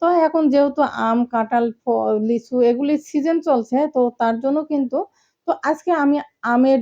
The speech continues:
লাচ্ছি তৈরি করব। তো কিভাবে লাচ্ছিটা তৈরি করব, তো চলুন সেটা আপনাদের সঙ্গে শেয়ার করা যাক।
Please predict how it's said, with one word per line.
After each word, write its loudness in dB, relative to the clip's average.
লাচ্ছি -2
তৈরি 2
করব। 2
তো -2
কিভাবে -2
লাচ্ছিটা -2
তৈরি 0
করব, -2
তো -2
চলুন -2
সেটা -4
আপনাদের -4
সঙ্গে -4
শেয়ার -2
করা 0
যাক। -4